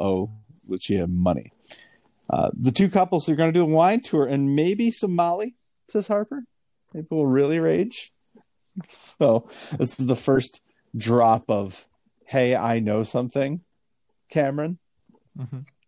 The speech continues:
Speaker 1: So, uh, watch out once I get some booze in me."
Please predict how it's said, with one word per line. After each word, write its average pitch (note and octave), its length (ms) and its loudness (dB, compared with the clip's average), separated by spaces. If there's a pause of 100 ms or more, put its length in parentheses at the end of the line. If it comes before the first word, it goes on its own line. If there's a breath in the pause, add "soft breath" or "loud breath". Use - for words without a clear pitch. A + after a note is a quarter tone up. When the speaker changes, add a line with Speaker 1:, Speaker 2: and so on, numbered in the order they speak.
(200)
Speaker 1:
So, A2 580 0
uh, G2+ 400 -2 (360)
watch A2+ 300 0
out A#2+ 200 2
once A2+ 200 -6
I G#2+ 80 0
get A2 240 -2
some A2 200 0
booze A#2 280 0
in C3 80 2
me." D3 180 0